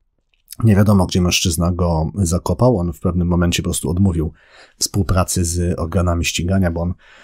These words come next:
wiele razy, e, zmieniał swoje zeznania, dodawał pewne szczegóły, potem się wycofywał, mm,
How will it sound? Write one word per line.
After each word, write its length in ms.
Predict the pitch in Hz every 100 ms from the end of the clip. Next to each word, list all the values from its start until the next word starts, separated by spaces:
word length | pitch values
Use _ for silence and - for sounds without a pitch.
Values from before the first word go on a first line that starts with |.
| - -
wiele 400 | 98 131 120 101
razy, 680 | 107 107 92 95 95 95 85
e, 800 | 92 95 92 90 - - - 98
zmieniał 440 | 95 104 98 87
swoje 340 | - 95 92
zeznania, 720 | 87 87 107 117 110 98 92 90
dodawał 480 | 87 92 95 90 87
pewne 260 | 90 98
szczegóły, 580 | - 98 95 127 113 95
potem 300 | - - 85
się 120 | -
wycofywał, 720 | 90 - - 139 113 98 92 - _ _ _ _ _ -
mm, 380 | 92 95 98